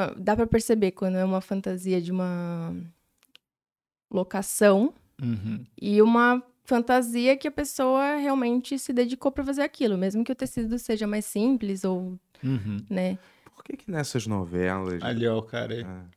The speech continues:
Speaker 3: Ai, tá maneiro, tá maneiro.
Speaker 2: Parece um boneco, né?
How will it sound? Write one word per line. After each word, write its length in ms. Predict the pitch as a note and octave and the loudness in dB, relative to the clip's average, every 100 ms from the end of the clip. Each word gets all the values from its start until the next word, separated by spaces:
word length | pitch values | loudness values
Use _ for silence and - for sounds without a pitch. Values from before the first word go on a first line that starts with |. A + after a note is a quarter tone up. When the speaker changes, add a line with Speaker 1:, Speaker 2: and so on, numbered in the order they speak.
| _ _ _ D#2+ | _ _ _ -8
Speaker 3:
Ai, 320 | D#2 D2+ G1+ | -6 -6 -10
tá 140 | - | -10
maneiro, 460 | C#2 F#2+ G#2 G#2 D#2 | -8 -4 -4 -4 -6
tá 80 | D2+ | -10
maneiro. 220 | D#2 A2+ | -8 -4
Speaker 2:
Parece 260 | G#2 A2 D3 | -4 -4 -6
um 40 | |
boneco, 440 | D3+ G#3+ A3+ G#3+ | -2 0 -2 -4
né? 140 | D3 | -8